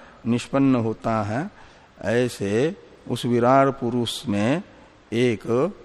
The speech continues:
मुखाकार छिद्र निष्पन्न हुआ।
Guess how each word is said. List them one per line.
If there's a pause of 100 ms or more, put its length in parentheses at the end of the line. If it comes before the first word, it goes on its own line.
(300)
मुखाकार
छिद्र
निष्पन्न
हुआ।